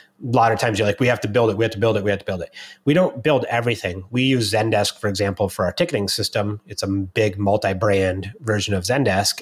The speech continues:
Yes, it's expensive, um, but it's scaled with the business. Um, but we use that, um, for our ticketing. That drives into Looker. Um, we have a data team here, and we have, you know, a big, uh, BigQuery database piping an insane amount of data into that,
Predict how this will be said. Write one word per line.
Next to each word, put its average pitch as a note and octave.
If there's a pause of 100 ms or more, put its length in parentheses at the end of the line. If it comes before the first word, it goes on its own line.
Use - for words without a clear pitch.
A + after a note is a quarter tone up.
(120)
Yes, G2+
it's G2
expensive, G#2
um, F#2
but F#2
it's F2+
scaled F#2
with G2+
the F2
business. G2 (520)
Um, A2+
but C#3
we E3+
use E3+
that, B2+
um, G#2
for A#2
our G2+
ticketing. D#3+ (140)
That B2
drives A#2+
into A2+
Looker. E3 (120)
Um, G2
we G#2+
have G#2
a G2+
data G#2
team A2
here, A2+
and G2+
we G2
have, F#2+ (160)
you F#2+
know, F2+
a F2
big, G2 (180)
uh, F#2+
BigQuery A2
database G#2+ (140)
piping F#2+ (340)
an F#2
insane F#2+
amount G#2+
of G2+
data G2+
into G2
that, F#2+